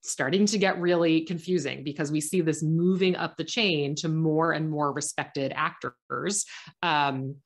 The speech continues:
and it implies that something very serious is going on here. Regular people like us don't know what to believe. Sorry, I forgot I'm the autocrat. Regular people like you don't know what to believe. Looking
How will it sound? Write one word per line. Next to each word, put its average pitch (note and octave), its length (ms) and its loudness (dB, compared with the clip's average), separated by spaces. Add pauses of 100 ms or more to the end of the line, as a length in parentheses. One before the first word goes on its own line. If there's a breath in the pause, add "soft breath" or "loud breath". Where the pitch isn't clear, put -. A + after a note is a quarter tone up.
(140)
and D3+ 160 0
it D3 100 0
implies C3+ 640 -4
that - 160 -6
something F3+ 320 -2
very G3 220 0
serious G3+ 520 -2
is D#3+ 120 -6
going D#3+ 260 0
on F3 120 0
here. E3 360 -6 (840)
Regular A#3+ 440 4
people D#3+ 640 2 (160)
like D#3+ 220 0
us C#3 300 -4
don't D#3 260 -2
know D3 140 2
what C#3+ 280 2
to - 80 -4
believe. C#3+ 220 -2
Sorry, D3 240 0
I C#3 80 -2
forgot D3 240 -2
I'm C3+ 100 -4
the C#3 80 -6
autocrat. - 400 -4 (180)
Regular A3+ 280 4
people A3 240 2
like D3+ 180 0
you C4+ 100 4
don't E3 140 4
know D#3 80 -2
what D3 160 -4
to - 80 -12
believe. - 240 -8 (340 loud breath)
Looking D4 440 6